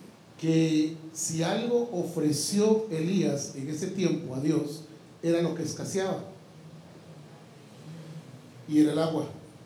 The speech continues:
Ya eran tres años que no había agua, y eso era lo que no había, pero eso fue lo que le ofrecieron al Señor.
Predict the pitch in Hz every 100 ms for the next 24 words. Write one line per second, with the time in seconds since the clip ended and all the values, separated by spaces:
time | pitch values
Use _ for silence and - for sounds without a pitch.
0 | - - - - - - - - 165 165
1 | 165 170 170 170 165 - 185 202 196 -
2 | - 156 160 165 208 185 - - - -
3 | - - - - - - - 156 170 170
4 | 180 180 175 170 156 151 165 220 - -
5 | - - - - - - - - 165 170
6 | 170 - 175 175 170 147 139 131 151 160
7 | 156 143 175 196 233 -